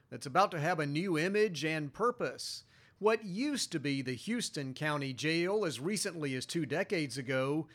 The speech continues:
is now an empty house with a couple of cells inside, the bars still upright. But soon, about eighteen months' worth of construction will start. James Bridges is Houston County Mayor.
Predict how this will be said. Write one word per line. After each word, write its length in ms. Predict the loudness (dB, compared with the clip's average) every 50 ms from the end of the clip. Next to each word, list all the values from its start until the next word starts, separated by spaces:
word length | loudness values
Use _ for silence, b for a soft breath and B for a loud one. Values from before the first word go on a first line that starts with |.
| b b b b
is 220 | b -2 0 0
now 300 | 0 2 2 4 4 4
an 100 | 4 4
empty 440 | 4 2 2 0 -2 -4 -4 -2 -2
house 500 | 0 2 4 4 6 4 4 2 0 -2
with 160 | -2 -2 -2
a 40 | -2
couple 400 | 0 2 0 2 2 2 2 2
of 120 | 2 2
cells 600 | 2 0 2 4 4 6 6 6 4 4 2 0
inside, 760 | -2 -2 -2 -2 0 0 2 4 6 6 6 6 4 0 -4 -8 b b b b
the 100 | b -10
bars 500 | -2 2 6 6 8 8 8 6 4 2
still 320 | 0 0 2 4 4 6 6
upright. 720 | 6 6 6 4 4 6 6 4 2 -2 -6 -10 -14 -20 -20 _ b b b b b b b
But 240 | b 6 6 6 6
soon, 500 | 2 0 2 2 2 4 4 4 4 4
about 300 | 2 4 4 2 4 4
eighteen 480 | 2 2 0 0 -2 -2 -2 -2 -2 0
months' 380 | 2 2 2 2 0 -2 -4
worth 260 | 0 0 2 2 0 -2
of 100 | -6 -4
construction 800 | -4 -4 -4 0 2 4 2 4 2 0 -2 -2 -2 -2 -2
will 200 | -4 -4 -4 -4
start. 680 | -4 -6 -2 0 4 4 6 6 4 2 -2 -6 -14 -20 b b b b b b b
James 380 | b 4 4 6 4 4 0 -2
Bridges 720 | -4 -4 -2 0 0 0 0 -2 -2 -2 -2 -2 -4 -4 -2
is 340 | 0 2 2 2 0 0 -2
Houston 480 | -2 -2 -2 -2 -2 -2 -2 -2 -2
County 380 | -2 0 2 2 2 2 2 0
Mayor. 460 | 0 0 0 0 0 0 -2 -2 -4